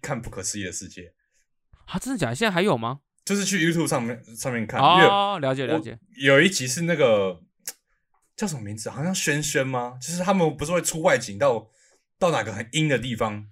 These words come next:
Speaker 2: 啊，啊，啊，啊，啊。
Speaker 1: 然后有一集很屌哦，尤其他们好像去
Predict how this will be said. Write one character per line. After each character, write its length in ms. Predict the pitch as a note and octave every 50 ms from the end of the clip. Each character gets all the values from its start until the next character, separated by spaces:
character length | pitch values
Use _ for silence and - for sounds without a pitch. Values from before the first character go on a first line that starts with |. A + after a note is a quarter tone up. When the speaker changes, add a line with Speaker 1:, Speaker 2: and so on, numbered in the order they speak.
| _ _ _ _ _ _ -
Speaker 2:
啊， 100 | C3+ D3
啊， 80 | D#3
啊， 120 | E3 E3 D3+
啊， 640 | D3+ D#3 D3+ C#3+ C#3 C#3 C3+ C3+ B2+ B2+ B2+ B2+
啊。 100 | B2+ C3 B2+ B2+
Speaker 1:
然 100 | C#3+ C#3
后 80 | G#3
有 160 | G#3 E3 C#3+
一 40 | D#3
集 180 | D#3 D#3 C#3 B2+
很 200 | - C3 B2 A#2+
屌 220 | - A2+ G2 F2 F2
哦， 280 | F2 F2+ F2+ F#2 - _ _ _ _ _ _ _ _ _ _ _ _ _ _ _
尤 140 | - D3 E3
其 140 | E3 - E3+
他 120 | F3+ G3+
们 80 | G3 F3
好 120 | C#3 B2+
像 100 | C3 D3+
去 400 | D#3+ - G3 E3 C#3 - - -